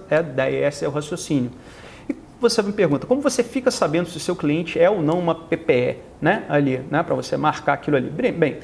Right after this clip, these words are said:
primeiro o cliente, na hora de preencher o cadastro, é que vai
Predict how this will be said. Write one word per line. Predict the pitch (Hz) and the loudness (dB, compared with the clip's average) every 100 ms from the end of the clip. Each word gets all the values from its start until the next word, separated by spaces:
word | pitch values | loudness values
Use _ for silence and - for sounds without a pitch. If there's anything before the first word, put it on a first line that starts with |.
| - - | -16 -8
primeiro | 196 262 311 | 2 2 2
o | |
cliente, | 311 226 185 233 160 | 2 2 2 2 2
na | |
hora | 156 | 0
de | 156 | 0
preencher | 156 147 | -2 -2
o | 151 | 0
cadastro, | 185 156 151 175 - | 2 4 4 2 -2
é | 226 | -4
que | 277 | -2
vai | 170 156 202 | 2 4 4